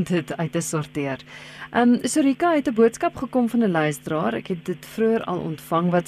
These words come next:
sê, Ek is lus vir niks. Dit is vir my moeilik om op te staan in die oggende. Ek moet myself, self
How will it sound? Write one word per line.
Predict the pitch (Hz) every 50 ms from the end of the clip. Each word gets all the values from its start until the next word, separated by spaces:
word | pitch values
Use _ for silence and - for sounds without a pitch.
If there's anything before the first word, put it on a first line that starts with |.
| - 214
sê, | 208 - -
Ek | - 196
is | 208 196 -
lus | 170 160 170 190 196 -
vir | - - 269
niks. | 208 156 147 - 139 - - - - - - - - - - - - - - -
Dit | - 196 226
is | 247 214 -
vir | - 254
my | 240 233
moeilik | 220 196 180 185 208 240 269 262 285 269 254 - -
om | 220 208 -
op | - - 254 254 -
te | - 254
staan | 226 - - - 196 170 165 170 185 -
in | - 180 175
die | 170 -
oggende. | - 175 165 - - 175 156 143 143 151 202 247 240 - - - - - - - - - - - - - - -
Ek | 214 196
moet | - 208 208 -
myself, | 214 202 202 180 - - 220 208 202 202 190 -
self | 190 - - 226 208 208 170